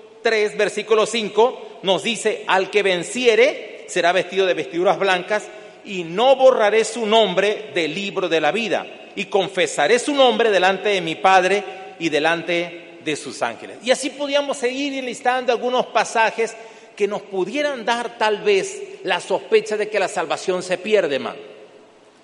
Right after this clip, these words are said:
Pero la salvación no es un asunto que esté en tus manos. No es un asunto que en determinado momento, ¿dónde la pongo? No sea cosa que de repente, por aquí la puse, yo estaba seguro.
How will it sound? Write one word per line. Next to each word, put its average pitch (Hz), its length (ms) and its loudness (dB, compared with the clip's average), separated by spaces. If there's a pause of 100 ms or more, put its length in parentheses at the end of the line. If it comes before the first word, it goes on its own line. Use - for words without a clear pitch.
(120)
Pero 220 160 0
la 220 140 -4
salvación 202 960 -2
no 285 200 4
es 294 220 0
un 262 140 -4
asunto 262 600 -2
que 180 100 -4
esté 196 180 -6
en 190 120 -6
tus 190 140 -4
manos. 139 380 -4 (580)
No 277 140 0
es 294 160 -2
un 294 100 -2
asunto 269 960 0
que 185 320 -2
en 185 80 -6
determinado 185 580 -2
momento, 233 540 -2
¿dónde 262 380 2
la 226 160 2
pongo? 226 440 2 (720)
No 240 160 2
sea 262 200 0
cosa 240 320 0
que 220 80 -2
de 220 80 2
repente, 202 920 -2
por 147 100 -4
aquí 165 140 -6
la 196 120 0
puse, 240 300 -8
yo 131 100 -8
estaba 180 200 -6
seguro. 185 380 -6